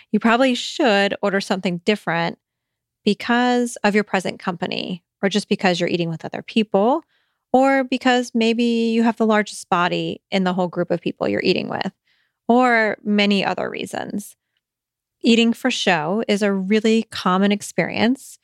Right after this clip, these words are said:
As I partner with folks on their journey toward food peace, this is something that I hear about all the time. It's really, really common.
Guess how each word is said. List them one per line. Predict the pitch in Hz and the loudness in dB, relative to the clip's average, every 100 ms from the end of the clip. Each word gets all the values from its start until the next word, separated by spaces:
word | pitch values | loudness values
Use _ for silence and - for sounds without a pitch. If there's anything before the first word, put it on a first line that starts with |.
| _ _ _ _ | _ _ _ _
As | 202 208 | 2 4
I | 208 | 0
partner | - - 214 | 0 -2 0
with | 202 196 | 0 -2
folks | - 185 - - | -2 -4 -4 -4
on | 190 | 0
their | 190 190 | 2 0
journey | - 185 185 | 0 0 0
toward | - 190 190 190 | 0 -2 -2 -4
food | - 190 185 | -2 0 0
peace, | - 170 185 - | -2 -2 -2 -2
this | 208 | -2
is | 202 - | -2 0
something | 190 202 196 | -2 0 0
that | 175 | 0
I | |
hear | 180 196 | -2 0
about | 180 175 - - | 0 0 -2 -2
all | 190 196 | 0 2
the | 208 | 0
time. | 202 - 208 165 - 190 - _ _ _ | -2 -2 0 0 -2 -8 -10 _ _ _
It's | 196 190 | -4 -2
really, | 190 226 226 185 | 2 4 4 2
really | 170 - | 2 -2
common. | - 69 - - - | -4 -6 -4 -6 -8